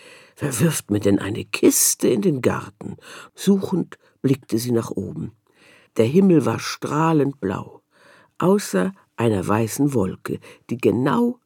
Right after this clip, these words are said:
über ihr schwebte. Fräulein Kruse fand, dass die Wolke wie der Schlitten des Weihnachtsmanns auf Herrn Finks Weihnachtskalender aussah. Doch bevor sie das überprüfen konnte,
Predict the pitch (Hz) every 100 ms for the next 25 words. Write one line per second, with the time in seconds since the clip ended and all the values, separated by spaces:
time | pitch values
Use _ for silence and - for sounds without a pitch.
0 | _ 143 92 - - - - - _ -
1 | - _ _ _ _ _ _ _ - 107
2 | 95 - - 143 165 147 - 180 151 160
3 | - - - _ - - 202 156 92 98
4 | - 147 151 _ - 190 - 135 120 -
5 | 147 139 - 113 - - - 101 123 -
6 | - - - - 123 - 139 - 139 127
7 | - - 165 92 - - - 92 87 -
8 | - - 57 - 73 - - _ _ -
9 | - - - 123 - 127 - 233 302 226
10 | 202 196 - 123 92 - 330 - 107 -
11 | - - -